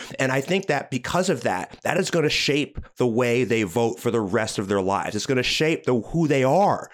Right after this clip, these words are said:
for the rest of their lives. And thank God, when, especially when, when, when the younger Gen Xers and the older millennials start to take over the, the reins of power, hopefully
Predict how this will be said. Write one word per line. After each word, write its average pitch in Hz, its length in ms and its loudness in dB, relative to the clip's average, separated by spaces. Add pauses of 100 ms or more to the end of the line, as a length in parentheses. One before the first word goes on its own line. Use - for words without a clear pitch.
for 147 100 0
the 113 100 4
rest 107 280 0
of 98 80 0
their 98 160 2
lives. 92 360 -4 (200)
And 123 280 2 (300)
thank 185 440 -2
God, 110 460 0
when, 117 100 2
especially 165 480 0
when, 127 140 2
when, 113 440 0
when 107 300 2
the 110 120 -2
younger 139 380 2
Gen 139 220 0
Xers 135 500 0
and 104 120 -2
the 101 120 -2
older 143 300 2
millennials 120 480 2
start 131 160 -2
to 110 60 -4
take 131 240 -2
over 135 160 0
the, 113 160 0
the 104 120 0
reins 110 300 2
of - 140 -4
power, 151 440 0 (200)
hopefully 151 1040 0